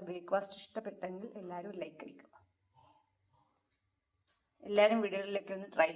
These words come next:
ചെയ്ത് നോക്ക്. അടിപൊളിയാണ്, നല്ല ടേസ്റ്റാണ്. റവ മാത്രമേ ഉള്ളൂ, റവ വെച്ചുള്ള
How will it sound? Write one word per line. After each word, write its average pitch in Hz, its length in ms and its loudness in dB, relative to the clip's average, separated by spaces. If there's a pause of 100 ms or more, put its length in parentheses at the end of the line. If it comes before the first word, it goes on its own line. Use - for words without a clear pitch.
ചെയ്ത് 160 220 -4
നോക്ക്. - 240 -14 (320)
അടിപൊളിയാണ്, 175 680 0 (240)
നല്ല 190 300 -2
ടേസ്റ്റാണ്. - 420 -10 (760)
റവ 208 220 8 (120)
മാത്രമേ 208 440 6
ഉള്ളൂ, 160 220 0
റവ 175 120 0 (100)
വെച്ചുള്ള 175 320 -10